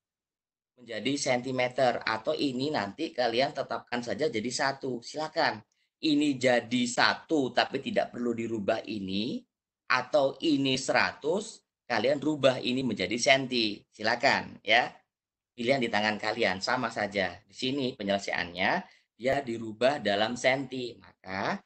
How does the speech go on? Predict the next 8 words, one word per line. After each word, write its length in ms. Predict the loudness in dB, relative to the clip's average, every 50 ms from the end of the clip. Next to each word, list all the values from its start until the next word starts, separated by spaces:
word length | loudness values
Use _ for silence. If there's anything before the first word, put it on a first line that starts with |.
| _ _ _ _
yang 240 | _ -4 -4 -2 -2
satu 320 | -4 -4 -4 -6 -6 -10
ini 240 | -8 -6 -4 -4 -4
dirubah 320 | -4 -4 -4 -2 -2 -2 -2
dalam 400 | -2 -2 -2 -4 -4 -6 -8 -12 -16 _ _ _
senti 400 | _ -14 -14 -14 -12 -12 -10 -6
menjadi 240 | -6 -6 -6 -8 -10
seratus, 720 | -10 -6 -6 -4 -4 -6 -6 -6 -4 -4 -4 -4 -8 -16